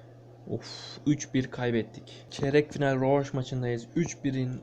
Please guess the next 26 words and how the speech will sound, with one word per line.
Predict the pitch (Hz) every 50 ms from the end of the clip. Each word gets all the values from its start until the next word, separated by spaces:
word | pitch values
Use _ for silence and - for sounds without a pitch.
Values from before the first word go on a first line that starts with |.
| -
rövanşında | 139 147 151 143 135 131 131 - 131 131 135
evimizde | - - 151 165 156 156 151 139 - 151 147
iki | 151 - 185
sıfırımız | 180 - - - 165 156 151 156 147 170
var | 170 170 180
mı? | 180 170 170 175 180 185 185 - - - - - - - - - - - - - - -
Bir | 123 120 117 117 117
bir | 120 117 120 117
berabere | 110 107 104 101 104 104 107 98 101 98
kaldık | - 87 95 92 90 95 90 - - - - - - - - - -
ve | 57
eleniyoruz. | - 92 107 107 110 113 110 104 98 95 101 - - - - - - - - - - - - - -
Geçelim | - 123 117 - 127 117 117 117 117 117 - - - - - - - - -
sezon | - - 147 139 147 143 135
sonuna. | 131 135 123 117 110 107 101 107 - - - -
Yedinci | - 127 135 143 175 185 170 185 180 170 156
sezonun | - 160 143 127 127 127 127 123
sonuna | 123 - 147 139 127 120 120 120 127 131 - - - - -
geldiğimizde | - 143 139 131 127 123 120 117 117 113 113 - 117 117 120 117 - - - - - - - - - - - - - - - - - - - - - - - - - - -
ligde | 156 147 127 - - 127 127
ne | 131
yaptık, | 127 120 117 - 123 117
ona | 127 123 123 120
bakalım. | 113 113 - 113 113 117 120 - - - - - -
Çıkıyoruz | - - 147 - - 143 135 127 127 123 127 - - - - - - - - - - - -
ve | 117 113 110